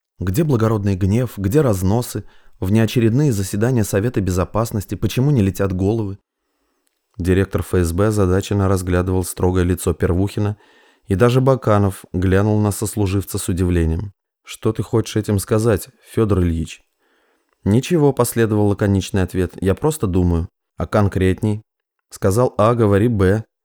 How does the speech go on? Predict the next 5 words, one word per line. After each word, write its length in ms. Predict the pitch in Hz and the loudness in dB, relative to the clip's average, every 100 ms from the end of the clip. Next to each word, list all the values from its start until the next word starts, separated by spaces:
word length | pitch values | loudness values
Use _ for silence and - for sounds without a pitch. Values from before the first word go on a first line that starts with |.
| _ _ _ _ _ _ _ _ | _ _ _ _ _ _ _ _
Начальник 460 | 98 92 156 160 147 | -4 0 2 2 2
управления 500 | 127 127 123 131 123 | 2 2 4 2 2
спецопераций 760 | - 117 110 110 110 123 131 | 0 0 0 0 0 0 -2
покачал 480 | - 110 98 110 104 | -2 -2 0 0 0
головой. 540 | 104 101 95 87 80 | 2 2 2 0 -2